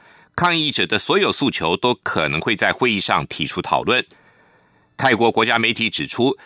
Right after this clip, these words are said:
这场特别会议将在二十六号、二十七号召开，但是没有提供进一步的细节。在历经超过三个月的反政府示威抗议之后，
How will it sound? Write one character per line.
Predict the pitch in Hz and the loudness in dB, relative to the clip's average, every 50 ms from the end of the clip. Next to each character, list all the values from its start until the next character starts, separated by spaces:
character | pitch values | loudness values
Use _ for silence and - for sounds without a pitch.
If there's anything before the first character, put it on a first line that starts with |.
| - - - | -20 -12 -4
这 | - 220 208 175 | 0 2 2 4
场 | - 123 113 120 | 4 2 2 2
特 | - - 170 151 | 0 0 0 0
别 | 123 123 | 0 0
会 | 120 - 139 | 0 0 -2
议 | 139 135 120 | -2 -2 -2
将 | 98 - - 113 113 | -2 0 0 0 0
在 | 110 120 107 107 | 2 0 0 0
二 | - 127 131 | 2 0 0
十 | 113 - - | 0 -2 -2
六 | 147 160 143 113 | -2 -2 -2 -2
号、 | - - 113 | 0 0 0
二 | 104 - 113 104 | 2 2 2 0
十 | - - | 0 -2
七 | - - - 151 | -4 -4 -2 -2
号 | 135 123 92 | 0 0 0
召 | 82 - 82 71 | 0 0 -2 -2
开， | - - 107 107 117 - _ _ - - - _ - | -2 -2 -2 -2 -2 -4 _ _ -20 -20 -20 _ -2
但 | - 120 117 | 0 0 0
是 | 107 - 110 | 0 0 -2
没 | 104 120 | -2 -2
有 | 131 113 82 | -2 -2 -2
提 | - - - 85 90 | -4 -4 -6 -6 -2
供 | - 113 113 113 117 | 0 0 0 0 0
进 | - - 127 107 | -2 -2 -2 -2
一 | 92 | -2
步 | 87 113 | -2 -2
的 | 101 90 | -2 -2
细 | 78 - - 147 | -2 -2 -2 -2
节。 | 92 - - 64 - - _ _ _ _ _ _ _ _ _ _ _ | -2 -2 -4 -6 -6 -10 _ _ _ _ _ _ _ _ _ _ _
在 | - - 147 135 123 | 0 2 2 2 2
历 | 139 156 139 | 2 0 0
经 | 110 135 143 | 0 -2 -2
超 | 135 - 135 131 | -2 0 0 0
过 | 127 131 131 120 | 2 2 0 0
三 | - - 170 170 180 | 0 0 -2 -2 -2
个 | 147 | -2
月 | 151 147 147 131 110 | -2 0 0 0 0
的 | 92 - 87 87 - - | 0 0 0 0 0 -2
反 | - 110 87 78 78 | 0 0 0 0 0
政 | - 143 120 120 | -2 -2 -2 -2
府 | - - | -4 -6
示 | 147 - - 117 | -4 -2 -2 0
威 | 104 107 | 0 -2
抗 | 107 - - 107 104 | -2 -2 -2 -2 -2
议 | 104 92 | -2 -2
之 | 82 - 127 | -4 -4 -2
后， | 127 151 139 117 - | 0 0 0 0 0